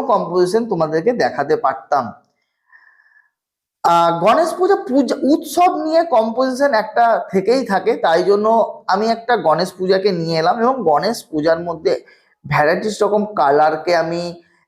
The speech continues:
অ্যাড করার চেষ্টা করছি। এবং এখানে আমি দেখো কি কি কালারকে আমি অ্যাড করছি, ঠিক আছে? দেখো পাশ দিয়ে কিন্তু আমি আবার একটা কালারকে চাপিয়ে দিলাম, পাতলা টোনকে চাপিয়ে দিলাম, ওকে?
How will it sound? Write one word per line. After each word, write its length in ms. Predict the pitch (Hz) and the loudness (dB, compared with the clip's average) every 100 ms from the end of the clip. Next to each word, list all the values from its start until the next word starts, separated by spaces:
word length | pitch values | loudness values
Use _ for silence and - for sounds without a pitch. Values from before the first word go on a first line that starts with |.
| - | -2
অ্যাড 200 | 170 196 - | 0 0 0
করার 240 | 202 208 202 180 | 2 2 0 -4
চেষ্টা 240 | - 208 208 | -2 -2 2
করছি। 320 | 208 202 220 220 - 196 | 0 0 -8 -8 -2 2
এবং 220 | 214 254 190 190 - - - - | 2 2 0 -2 -12 -20 -12 -4
এখানে 240 | 220 269 277 | 0 2 2
আমি 120 | 285 277 | 0 0
দেখো 320 | 214 202 254 254 | -2 0 -2 -2
কি 100 | 233 233 | -6 -4
কি 80 | 254 254 202 | -2 -4 -2
কালারকে 480 | 160 165 202 208 220 | 2 2 2 2 0
আমি 120 | 196 214 | 0 -2
অ্যাড 200 | 139 143 139 - | 0 -2 -4 -2
করছি, 300 | 135 - 143 - | -2 -4 -18 -8
ঠিক 120 | 247 262 | -2 0
আছে? 140 | 180 - - _ - | 0 -6 -12 _ -2
দেখো 180 | 180 185 - - | -2 -2 -6 -4
পাশ 160 | 175 208 208 | 2 2 0
দিয়ে 140 | 220 226 | -2 -2
কিন্তু 160 | 226 214 | -2 0
আমি 140 | 196 196 156 | 0 0 0
আবার 180 | 160 196 190 | 2 2 0
একটা 160 | - - | -2 -2
কালারকে 380 | 151 151 160 180 | 0 2 0 -2
চাপিয়ে 380 | 175 147 180 180 | -2 -2 0 0
দিলাম, 280 | 180 185 180 185 | 4 2 2 -2
পাতলা 280 | - - - 131 - | -6 -4 -4 -4 -2
টোনকে 360 | 156 180 180 190 | -2 0 0 0
চাপিয়ে 320 | 180 - 190 185 | 0 2 2 4
দিলাম, 200 | 196 196 190 - _ - | 4 2 -2 -12 _ -4
ওকে? 180 | 220 294 | 0 0